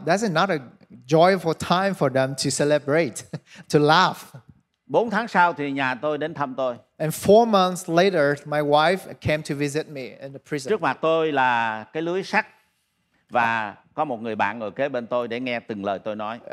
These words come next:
Speaker 1: Uh, in front of me, uh, my, my face is a, uh, is a, uh, is a iron screen. And, uh, next to me was a prison guard. I call him friend, who will listen every single sentence that we will talk.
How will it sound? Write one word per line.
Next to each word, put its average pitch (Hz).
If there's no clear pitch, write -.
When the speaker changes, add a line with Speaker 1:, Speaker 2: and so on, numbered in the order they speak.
Speaker 1:
Uh, -
in 196
front 185
of 165
me, 175
uh, 160
my, 156
my 156
face 175
is 147
a, 135
uh, 131
is 147
a, -
uh, 139
is 143
a 139
iron 170
screen. 151
And, 139
uh, 135
next 151
to 180
me 185
was 147
a -
prison 156
guard. 131
I 135
call 151
him 147
friend, 127
who 165
will 156
listen 170
every 151
single 156
sentence 147
that 123
we 139
will 123
talk. 107